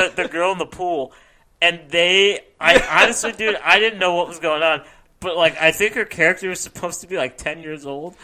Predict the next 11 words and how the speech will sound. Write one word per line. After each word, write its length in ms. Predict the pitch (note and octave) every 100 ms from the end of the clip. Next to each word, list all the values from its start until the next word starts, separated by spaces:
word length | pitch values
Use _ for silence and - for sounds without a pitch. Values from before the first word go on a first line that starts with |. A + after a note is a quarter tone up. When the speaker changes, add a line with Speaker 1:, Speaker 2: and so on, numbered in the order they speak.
| - - -
Speaker 1:
But 120 | D3+
Speaker 2:
Something 120 | C#3 A#2+
Speaker 1:
she 60 |
Speaker 2:
like 60 | A2
Speaker 1:
was, 120 | A#3
like, 120 | G#3 G3+
Speaker 2:
that. 80 |
Speaker 1:
a 40 | D3+
grown 480 | D3 D3+ E3 F3+ F3+
fucking 640 | - - F3 - E3+ C#3+
woman. 340 | C#3+ D3+ A#2